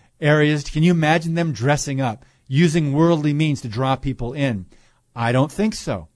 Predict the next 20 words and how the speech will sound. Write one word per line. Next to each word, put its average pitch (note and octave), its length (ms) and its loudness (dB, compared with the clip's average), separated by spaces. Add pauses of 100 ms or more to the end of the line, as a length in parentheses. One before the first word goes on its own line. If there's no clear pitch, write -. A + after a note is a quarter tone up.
(1300)
<laughs> - 0 -
Can - 640 -6
you D3 120 2
imagine? B2 500 -4 (640)
Um, A#2+ 340 -4
anyway, C3 400 0 (120)
that's A#2 220 -12
just - 300 -12
another A#2+ 260 -4
thought B2 400 -2 (120)
that G#2+ 280 -8
was A2+ 180 -6
in A#2 100 -4
this A2+ 180 -8
article. A#2+ 280 -4
I A2 80 -6
thought, G#2 220 -10
"Wow, A#2+ 240 0
that's A#2+ 300 -4
insightful." A#2+ 540 -6